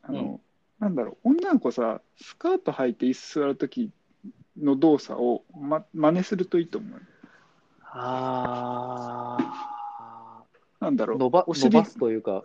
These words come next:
Speaker 1: そう、お尻からさ、太ももの方に両手通すみたいな動作。
Speaker 2: ある、ある。あれね。
Speaker 1: そう。
Speaker 2: あ。
Speaker 1: あれ、やる。
Speaker 2: あー、あれ、シワのためにやってるんだ。そういえば。
Speaker 1: うん。
Speaker 2: 確かにね。
Speaker 1: あれね、やっちゃうわ。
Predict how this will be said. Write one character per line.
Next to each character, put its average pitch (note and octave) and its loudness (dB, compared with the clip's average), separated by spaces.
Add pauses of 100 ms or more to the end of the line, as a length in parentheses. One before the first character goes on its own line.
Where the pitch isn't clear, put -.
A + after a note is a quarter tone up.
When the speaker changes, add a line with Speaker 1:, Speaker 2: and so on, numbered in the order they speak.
Speaker 1:
そ - 0
う、 - -2
お F#3+ 6
尻 B3 0
か C4+ 0
ら A#3 6
さ、 E3+ 6
太 - 0
も A3 8
も A3 6
の G#3+ 8
方 G3 2
に B2 4
両 B2+ 4
手 C#3+ -2
通 B2 2
す - -16
み - -10
た - -12
い - -10
な - -4
動 - -8
作。 - -16 (640)
Speaker 2:
あ G3+ 8
る、 C3 2
あ D#3 4
る。 A#2+ -4 (280)
あ B2+ -2
れ F#3 0
ね。 G#3+ -2
Speaker 1:
そ C3+ -8
う。 - -12 (140)
Speaker 2:
あ。 C#3 -2
Speaker 1:
あ G3+ 0
れ、 A3+ 8
や A3 0 (1000)
る。 C3 2
Speaker 2:
あ A#2+ -8
ー、 A#2+ -10
あ C#3+ -4
れ、 G#3 -4
シ - -14
ワ G#3 -6
の B3+ -8
た C#4 -8
め C4+ -4
に F#3+ -4
や C3+ -2
っ - -14
て - -6
る C3 -4
ん A2+ -8
だ。 G2 -8
そ B2+ -4
う A#2+ -2
い A#2+ 0
え C#3 2
ば。 B2 2
Speaker 1:
う - -4
ん。 - -14 (200)
Speaker 2:
確 - -8
か A2 -6
に C3+ -4
ね。 D#3+ 2
Speaker 1:
あ F3 0
れ E3 0
ね、 A#2 0
や B2 0
っ C3 -8 (100)
ち - 2
ゃ D#3 10
う B2+ 4
わ。 - -14